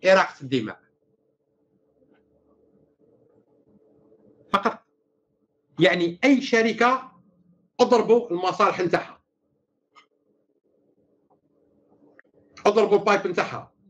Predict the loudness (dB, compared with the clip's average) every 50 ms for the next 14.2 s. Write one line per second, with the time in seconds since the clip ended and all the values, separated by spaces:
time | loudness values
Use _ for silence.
0 | _ _ _ -16 -10 -8 -4 0 0 2 4 4 4 4 2 2 0 0 2 4
1 | 4 6 6 4 2 -2 -8 -16 _ _ _ _ _ _ -8 0 2 2 2 4
2 | 2 2 2 2 2 0 -2 -4 -4 -4 -4 -4 -4 -6 -10 -14 _ _ _ _
3 | _ _ _ _ _ _ -2 -2 -2 -2 -2 -4 -4 -2 0 2 2 2 0 -2
4 | -2 0 0 2 2 0 -2 -4 -6 -10 -12 _ _ _ _ _ _ _ _ _
5 | _ _ _ _ _ -20 _ _ _ _ _ _ -2 2 2 4 4 2 2 -2
6 | -2 0 0 0 0 0 -4 -6 -2 0 -2 0 0 0 -2 -2 -2 -4 -4 -4
7 | 0 2 2 2 4 2 2 4 2 2 0 -2 -8 -16 _ _ _ _ _ _
8 | _ _ _ _ _ 0 2 2 2 2 2 2 2 2 2 0 -4 -12 _ _
9 | _ _ _ _ _ -2 2 4 4 4 4 2 0 -4 -10 -14 -14 -12 -4 -4
10 | -4 -4 -2 -4 -2 -2 0 0 2 2 2 2 0 -2 -4 -6 -6 -2 -2 -4
11 | -2 -2 -4 -4 -2 -2 -2 0 2 2 4 4 4 4 2 2 -2 -6 -12 _
12 | _ _ _ _ _ _ _ _ _ _ _ _ _ _ _ _ _ _ _ _
13 | 2 2 2 2 0 -4 -4 -6 -12 -20 _ _ _ _ 0 0 0 2 0 0
14 | 0 -2 -4 -10